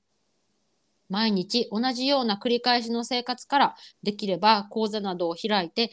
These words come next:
今の狭い世界から人脈を広げて、広げていきたいと思っています。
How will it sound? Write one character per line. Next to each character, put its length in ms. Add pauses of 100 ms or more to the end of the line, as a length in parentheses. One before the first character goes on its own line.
(200)
今 220
の 220
狭 360
い 80
世 140
界 280
か 140
ら 180 (220)
人 200
脈 300
を 60
広 260
げ 100
て、 360
広 280
げ 120
て 80
い 120
き 80
た 140
い 100
と 120
思 160
っ 80
て 140
い 80
ま 180
す。 240